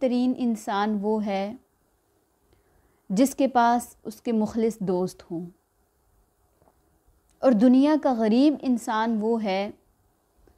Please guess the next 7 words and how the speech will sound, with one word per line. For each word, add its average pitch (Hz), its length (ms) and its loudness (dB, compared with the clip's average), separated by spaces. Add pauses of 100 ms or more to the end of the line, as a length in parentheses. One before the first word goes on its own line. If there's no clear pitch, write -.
(460)
जो 226 220 2
अपनी 247 300 0
नफसानी 233 580 0
ख्वाहिशात 208 960 -2 (1120)
और 262 140 4
ख़ुदगर्जी 233 640 4
में 285 160 4